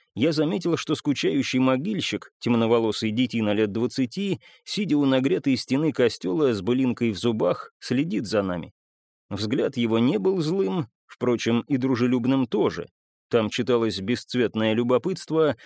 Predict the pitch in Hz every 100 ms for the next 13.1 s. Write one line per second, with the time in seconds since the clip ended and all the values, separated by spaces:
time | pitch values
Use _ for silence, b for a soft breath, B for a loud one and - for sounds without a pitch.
0 | B - 143 - 180 139 131 170 139 139
1 | 117 120 123 123 - 107 120 113 127 190
2 | 139 - _ _ _ _ _ _ - -
3 | 208 180 180 135 151 170 127 185 208 175
4 | 147 - 143 170 175 147 - 196 139 -
5 | 123 120 127 120 98 104 123 113 - -
6 | _ _ - 113 117 107 113 107 110 117
7 | 107 117 110 113 - 113 110 b b b
8 | - 170 165 226 156 147 214 220 180 220
9 | 165 131 120 113 - 117 113 - _ _
10 | _ _ _ _ - 127 202 190 147 156
11 | 156 175 165 147 - 143 180 196 - 131
12 | 120 123 131 120 139 135 - - 196 135